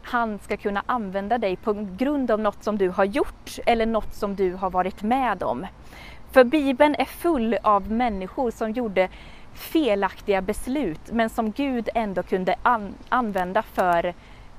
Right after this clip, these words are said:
hans större plan. Guds syfte för våra liv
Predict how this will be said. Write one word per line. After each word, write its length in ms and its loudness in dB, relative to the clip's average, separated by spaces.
hans 520 -2
större 440 2
plan. 560 -2
Guds 560 2
syfte 520 0
för 140 -8
våra 320 4
liv 380 2